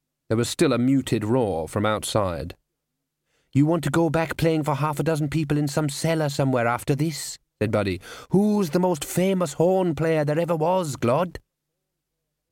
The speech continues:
"Brother Charnel," said the dwarf promptly. "Everyone knows that. He stole the altar gold from the Temple of Offla and had it made into a horn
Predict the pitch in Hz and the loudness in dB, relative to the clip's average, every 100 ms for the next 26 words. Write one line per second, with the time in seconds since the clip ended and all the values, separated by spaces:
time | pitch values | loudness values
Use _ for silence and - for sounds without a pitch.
0 | - 110 147 160 151 143 151 139 139 143 | -6 2 4 4 2 2 2 2 2 0
1 | 101 101 90 90 _ _ _ - 107 104 | 0 -2 -4 -6 _ _ _ -4 -2 0
2 | 110 120 90 - - 117 95 90 90 - | 2 2 0 -2 0 0 0 -4 -4 -8
3 | _ - 135 147 135 117 110 104 107 101 | _ 0 2 4 2 0 0 0 -2 -2
4 | 98 90 - - _ _ _ _ - 117 | -2 -4 -6 -18 _ _ _ _ -2 0
5 | - 170 185 160 196 202 226 139 135 107 | 2 4 4 2 4 2 2 0 0 -2
6 | 98 - 120 120 151 147 143 123 156 143 | -4 -2 0 0 0 0 0 2 0 0
7 | 95 71 - - 104 110 135 131 127 156 | -4 -4 -6 -4 -2 0 0 2 2 2
8 | 147 139 127 - 151 151 160 | 2 0 0 2 2 2 0